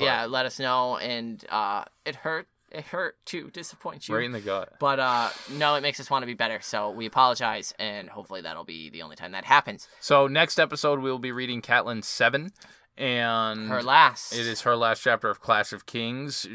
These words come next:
Speaker 1: She's getting the news of the Bran and Rickon
Speaker 2: Yes,
Speaker 1: deaths,
Speaker 2: she is. And
Speaker 1: quote
Speaker 2: then she's
Speaker 1: unquote.
Speaker 2: going to be taking some of that aggression out on Sir Jaime Lannister.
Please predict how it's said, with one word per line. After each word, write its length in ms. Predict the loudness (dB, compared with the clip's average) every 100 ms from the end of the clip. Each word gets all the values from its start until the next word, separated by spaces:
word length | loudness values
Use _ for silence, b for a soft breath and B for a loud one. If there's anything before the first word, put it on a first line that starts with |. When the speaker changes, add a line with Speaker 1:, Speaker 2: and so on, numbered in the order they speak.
| -12
Speaker 1:
She's 320 | -8 -6 -4
getting 240 | -2 -2 -4
the 80 | -8
news 300 | -8 -8 -10
of 200 | -10 -12
the 100 | -8
Bran 340 | -2 0 0
and 160 | -4 -6
Rickon 440 | -4 -2 -2 -6
Speaker 2:
Yes, 200 | -2 0
Speaker 1:
deaths, 160 | 2 0
Speaker 2:
she 360 | -4 -4 -4 -2
is. 300 | -2 -4 -8
And 100 | -2
Speaker 1:
quote 140 | 0
Speaker 2:
then 80 | 0
she's 120 | 0
Speaker 1:
unquote. 160 | -2 -2
Speaker 2:
going 200 | -4 -8
to 100 | -12
be 260 | -10 -10
taking 360 | -10 -10 -12 -12
some 160 | -12 -10
of 60 |
that 100 | -8
aggression 320 | -8 -12 -10
out 160 | -8 -6
on 100 | -8
Sir 160 | -12 -14
Jaime 220 | -14 -12
Lannister. 480 | -10 -10 -8 -10